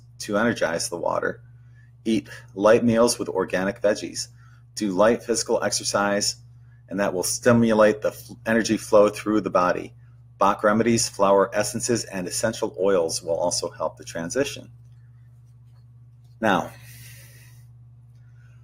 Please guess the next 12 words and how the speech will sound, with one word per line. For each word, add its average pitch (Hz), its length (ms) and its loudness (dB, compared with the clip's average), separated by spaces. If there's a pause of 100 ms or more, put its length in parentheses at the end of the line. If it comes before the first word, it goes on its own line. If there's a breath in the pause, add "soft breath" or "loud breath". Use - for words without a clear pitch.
(560 soft breath)
what 147 560 4 (280)
I'm 139 300 6
feeling 92 560 0 (840)
after 107 280 2
all 139 280 8
that, 110 400 4
all 113 180 0
that's 127 220 0
been 107 140 -8
said 117 280 2
and 104 100 -2
done, 98 380 0